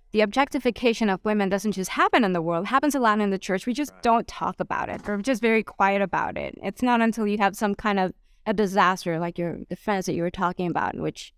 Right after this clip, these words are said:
Speaker 1: my heart goes out to them, um, that we're like, "Oh, oh gosh, <laughs> you know, we've been failing at this." Um, I feel like when it comes to the objectification of women, we just quietly accept it in church. And that's why hypocrisy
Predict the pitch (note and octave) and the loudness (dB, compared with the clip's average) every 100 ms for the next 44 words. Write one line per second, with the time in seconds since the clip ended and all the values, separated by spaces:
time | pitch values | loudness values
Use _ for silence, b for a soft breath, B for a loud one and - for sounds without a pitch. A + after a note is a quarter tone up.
0 | _ _ - F3+ G3 F3 E3+ F#3 F3 - | _ _ -8 -2 -2 0 0 0 0 -2
1 | F#3 D3 F#3+ - _ _ _ _ G#3 F#3+ | -4 -2 -4 -10 _ _ _ _ 0 2
2 | F3+ - - _ _ G#3+ A3 F3 G#3 F#3+ | 0 -2 -10 _ _ 2 2 2 0 2
3 | E3 - C#4+ D#3 _ _ _ - G#3+ F#3 | 2 2 2 0 _ _ _ -6 0 2
4 | G#3+ - - A#3+ B3 b b b G3+ F3+ | 2 -2 -4 -4 -4 b b b 0 2
5 | F#3+ F#3 G3+ - A3+ A#3+ F#3+ E3 - - | 2 0 -2 0 2 2 0 -2 -4 -2
6 | D3 - - G#3+ G3+ G3 F3 - _ A#3+ | -4 -4 -4 0 2 0 -2 -6 _ -6
7 | - E4 E4 C4 A3+ A#3+ A3 G#3+ B3+ A3+ | 0 0 4 2 2 0 0 2 0 0
8 | A#3 G#3+ G3+ F3+ - A3 - B3+ A#3+ G#3+ | -2 0 0 0 0 -2 -2 -4 -2 -2
9 | F#3+ G#3 F3+ - F3 D#3 - A3 - _ | 0 0 -2 -4 -4 -4 -4 -6 -8 _
10 | _ _ _ _ A3+ G#3 A#3 - - - | _ _ _ _ -2 -2 -4 -8 -6 0
11 | C#4+ D#4+ D4 - - - G#3+ - G#3 - | 2 2 2 0 -2 0 0 0 -4 -2
12 | F3+ - - - - - - G3 G3+ A3 | -6 -4 -4 -4 -8 -12 -4 -2 0 -2
13 | G#3 B3+ - D4 C#4+ - A3 - - E3 | 0 -2 0 2 2 2 -2 -2 -2 -2
14 | C#3+ | -2